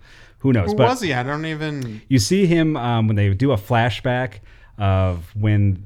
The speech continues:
Speaker 1: the, uh, the young hot, hot shot, uh, kills four or five people in that, uh, in that house. And then,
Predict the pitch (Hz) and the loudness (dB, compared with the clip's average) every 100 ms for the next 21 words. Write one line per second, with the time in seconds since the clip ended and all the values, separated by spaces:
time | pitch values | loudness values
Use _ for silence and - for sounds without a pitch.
0 | 110 98 92 90 87 82 92 98 101 98 | -2 0 0 -2 -4 -6 -2 0 2 0
1 | 95 95 95 101 - - - - 104 - | 0 -2 -2 -6 -16 -20 -14 -4 -4 0
2 | 104 95 98 - 98 85 87 - 117 110 | 0 0 -2 -8 -10 -8 -8 -2 0 0
3 | 110 - 107 107 101 104 98 110 104 113 | -4 -6 -2 0 0 0 0 -2 -4 -6
4 | 147 - 107 95 90 82 90 82 82 82 | -8 -10 -2 0 -2 -6 -8 -8 -8 -8
5 | 90 87 87 95 - - - - - - | -8 -6 -4 -4 -6 -16 -20 -20 -20 -20
6 | - - - 101 | -20 -16 -6 -2